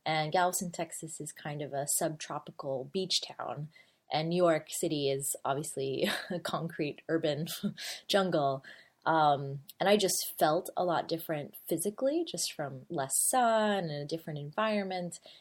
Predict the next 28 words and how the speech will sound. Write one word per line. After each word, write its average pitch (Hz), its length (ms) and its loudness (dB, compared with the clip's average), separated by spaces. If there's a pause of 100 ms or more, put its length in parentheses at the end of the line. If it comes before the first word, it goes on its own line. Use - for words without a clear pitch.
(100)
And - 140 -4
so 165 120 6
I 156 200 8
became 165 440 -4
really, 160 440 2
really 147 200 -2
interested - 680 -8
in 139 340 -6
this, - 440 0 (320)
uh, 139 260 -6
feedback 202 540 0
loop 135 180 -6
between 135 600 -8
people's 143 560 -6 (260)
health 165 480 2
and, 139 220 -10
and 151 160 -4
their 131 120 -8
environment. 127 680 -8
So 131 340 -10 (440)
I 180 60 2
wanted 196 240 6
to 226 100 2
improve 214 380 4
that 175 340 2
through 165 340 2
landscape 165 480 -2
architecture. 143 800 -6